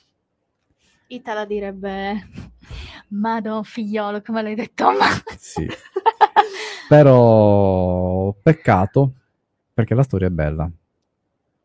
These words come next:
Speaker 1: Mm.
Speaker 2: Questi due fratelli che, infatti la tagline del film è:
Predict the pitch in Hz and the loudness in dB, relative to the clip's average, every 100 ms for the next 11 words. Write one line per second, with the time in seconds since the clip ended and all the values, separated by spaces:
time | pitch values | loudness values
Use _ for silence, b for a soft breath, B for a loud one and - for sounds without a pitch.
0 | 226 214 220 - _ _ - 90 98 101 | -12 -10 -10 -12 _ _ -12 -4 -2 0
1 | 110 110 101 95 98 107 120 117 98 95 | 0 0 0 -2 -2 -2 -2 -2 -2 -2
2 | - 104 104 107 101 104 107 - 104 104 | -2 -2 0 0 0 0 -2 -2 -2 0
3 | 98 - 90 | 0 0 -2